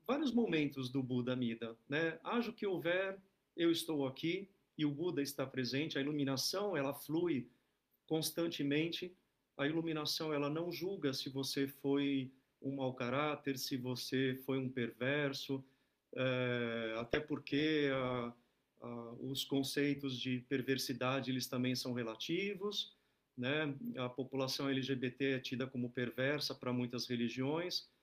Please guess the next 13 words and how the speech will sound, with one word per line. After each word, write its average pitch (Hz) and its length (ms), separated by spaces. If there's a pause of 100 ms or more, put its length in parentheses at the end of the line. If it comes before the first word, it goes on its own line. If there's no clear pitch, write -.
(220)
mas 143 220
pra 170 200
iluminação 165 640
isso 151 200
não 139 80
faz 135 280
nenhuma 127 320
diferença, 123 720 (460)
porque 131 480 (200)
isso 131 200
são 135 180
apenas 135 400
percepções 143 1080